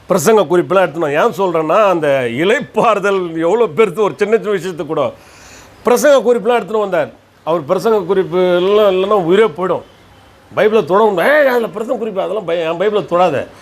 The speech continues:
ஸ்பேர் பைபிள் இது, அதை ஒன்றா எடுத்துக்கணும்." அந்த ஆவின் பால் பண்ண கேட் எதிர்க்க ஸ்கிட் ஆகி மூணு பேரும் விழுந்தோம். பிரசங்க குறிப்பு பைபிளெல்லாம் பறந்துச்சு. ஏதோ தேடி கண்டுபிடிச்சி அவர் எடுத்து வச்சிங்கன்னா, "ஆ, போலாம் மோசன்." கையெல்லாம் தேய்ச்சிக்கணும். யார்? ஸ்டீபன்.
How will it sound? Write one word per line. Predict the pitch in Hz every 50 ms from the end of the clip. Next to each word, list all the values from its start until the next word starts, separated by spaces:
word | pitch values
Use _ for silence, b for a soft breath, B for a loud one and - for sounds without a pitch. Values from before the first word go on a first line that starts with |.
| B B
ஸ்பேர் | B - - - 123 - 208 165
பைபிள் | 160 160 143 143 139
இது, | 135 139
அதை | 139 156 160
ஒன்றா | 165 165
எடுத்துக்கணும்." | 151 131 - 131 123 123 113 110 143 - - B B B B B B B B B B B
அந்த | - 127 131 131 131 127 123 110
ஆவின் | 123 165 196 220 226 214 190 135 -
பால் | 160 160 170 165 -
பண்ண | - 151 143 139 135
கேட் | 135 131 151 165 175 139
எதிர்க்க | 151 139 135 135 151 196
ஸ்கிட் | 185 - - - 147 123 -
ஆகி | 151 151
மூணு | 135 123 131 131 127
பேரும் | 117 123 123 135 127
விழுந்தோம். | 110 104 104 101 98 - - - - - - B B B B B B B - -
பிரசங்க | 160 139 131 - 170 180 180 175 160 131
குறிப்பு | 151 165 165 160 147 165 151
பைபிளெல்லாம் | 127 135 135 156 160 156 147 147 156 165 160 - -
பறந்துச்சு. | 139 143 131 139 151 147 147 - 143 120 - - - B B B B B B B B B 160
ஏதோ | 160 170 175 208 220
தேடி | 175 - - 185 214 220 190 180
கண்டுபிடிச்சி | - 180 185 190 185 156 165 170 - - 214
அவர் | 190 170
எடுத்து | 165 170 160 156 - 175
வச்சிங்கன்னா, | 165 - - 185 170 139 107
"ஆ, | 123 175 190
போலாம் | - - 247 247 - 170 156 151
மோசன்." | 151 - - 131 101 90 B B B B B B B B
கையெல்லாம் | - 139 165 170 175 175 165 139
தேய்ச்சிக்கணும். | 165 175 165 123 156 147 127 107 98 - -
யார்? | - 160 170
ஸ்டீபன். | 151 - - 170 190 185 180 123